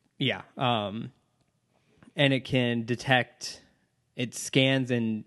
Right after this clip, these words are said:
kind of visualizes in a zero light field.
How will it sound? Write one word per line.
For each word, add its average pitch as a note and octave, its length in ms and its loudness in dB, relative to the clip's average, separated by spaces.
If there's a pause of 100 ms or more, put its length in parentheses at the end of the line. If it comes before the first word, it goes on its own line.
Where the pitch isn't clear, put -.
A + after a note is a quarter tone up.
(180)
kind B2 200 0
of A2 60 -4
visualizes A2 1000 0
in A2+ 100 -8
a A2 120 -4
zero G#2 400 -4
light G2+ 560 -10 (800)
field. C3 560 -2